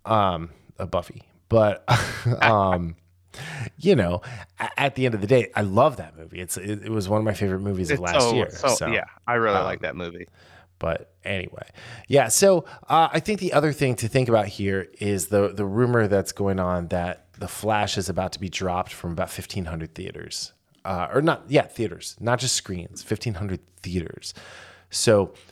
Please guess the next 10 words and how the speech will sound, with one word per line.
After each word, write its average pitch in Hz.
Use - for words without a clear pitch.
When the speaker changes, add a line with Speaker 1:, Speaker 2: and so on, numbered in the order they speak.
Speaker 1:
if 110
you 117
figure 127
The 107
Flash 98
is 87
on, 82
you 98
know 87
what, 87